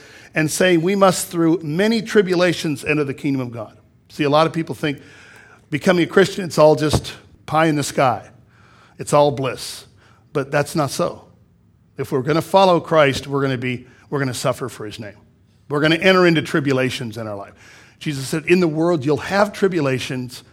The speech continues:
but be of good cheer. I've overcome the world." We're overcomers. The Bible says we are more than conquerors. We are super conquerors, right? But we're also,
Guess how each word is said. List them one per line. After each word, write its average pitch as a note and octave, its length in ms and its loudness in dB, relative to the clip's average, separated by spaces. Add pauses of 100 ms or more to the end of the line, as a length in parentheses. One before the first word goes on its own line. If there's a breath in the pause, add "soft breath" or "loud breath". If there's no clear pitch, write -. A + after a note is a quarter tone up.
(160 soft breath)
but C3+ 100 -6
be C3 180 -4
of C3+ 100 -4
good C#3+ 160 -4
cheer. B2 220 -8
I've A2 120 -8
overcome A2+ 400 -14
the A2 60 -14
world." G2 280 -20 (440 soft breath)
We're C#3+ 140 2
overcomers. D3 600 0 (240 loud breath)
The D#3 100 -2
Bible F#3 240 4
says E3+ 220 0
we F#3+ 120 2
are F3+ 60 4
more F3 240 4
than A#3+ 120 0
conquerors. F3 720 -2
We F3 160 4
are B2 80 0
super B3 400 -4
conquerors, E3+ 640 0
right? E3 260 0 (520 loud breath)
But F3+ 160 2
we're D#3 140 6
also, E3 640 4